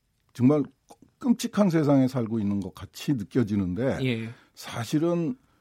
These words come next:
Speaker 1: 우리의 평균 수명은 지난 육십 년 동안 이 년에 일 년씩 늘어와서 지금은
Speaker 2: 네.
Speaker 1: 팔십 대를 넘어가고 있습니다.
Speaker 2: 네.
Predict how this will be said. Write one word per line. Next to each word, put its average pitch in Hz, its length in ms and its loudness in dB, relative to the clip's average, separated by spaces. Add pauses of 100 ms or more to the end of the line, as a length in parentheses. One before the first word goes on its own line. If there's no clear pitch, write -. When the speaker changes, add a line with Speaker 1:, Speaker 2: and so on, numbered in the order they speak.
(320)
Speaker 1:
우리의 156 520 2
평균 180 360 -4
수명은 143 460 2
지난 135 260 4
육십 113 240 -2
년 127 220 4
동안 117 300 0
이 101 120 -2
년에 113 280 2
일 95 220 -2
년씩 92 360 -8
늘어와서 95 760 -4 (140)
지금은 123 380 2
Speaker 2:
네. - 40 -12
Speaker 1:
팔십 - 560 -12
대를 139 300 0
넘어가고 98 540 -4
있습니다. 78 560 -18
Speaker 2:
네. 107 460 -6